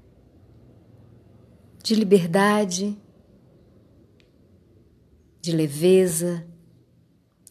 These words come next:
pra sua vida. No seu tempo, abra os olhos devagar.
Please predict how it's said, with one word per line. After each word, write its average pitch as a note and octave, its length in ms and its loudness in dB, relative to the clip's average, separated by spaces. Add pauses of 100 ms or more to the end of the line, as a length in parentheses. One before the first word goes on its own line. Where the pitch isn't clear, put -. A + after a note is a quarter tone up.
pra F3 160 -10
sua G#3 320 0
vida. D#3+ 480 -10 (4000)
No F#3 140 -4
seu F3 280 -2
tempo, E3+ 720 -6 (1000)
abra F3 260 -2
os E3+ 180 -4
olhos E3+ 840 -2 (100)
devagar. F3+ 920 -4